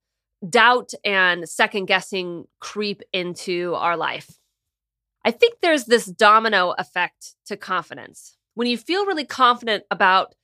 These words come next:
one area of your life or something in your life,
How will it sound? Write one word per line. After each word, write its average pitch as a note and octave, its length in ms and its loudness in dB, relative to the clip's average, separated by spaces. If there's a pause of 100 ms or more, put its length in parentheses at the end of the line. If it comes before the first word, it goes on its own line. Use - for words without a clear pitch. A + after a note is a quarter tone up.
(380)
one B3 420 2
area G#3+ 380 2
of F3 140 -8
your G3 140 0
life F#3 400 2
or G#3+ 80 -4
something A#3+ 540 -2
in F#3+ 140 -4
your F#3 140 -2
life, F3 380 0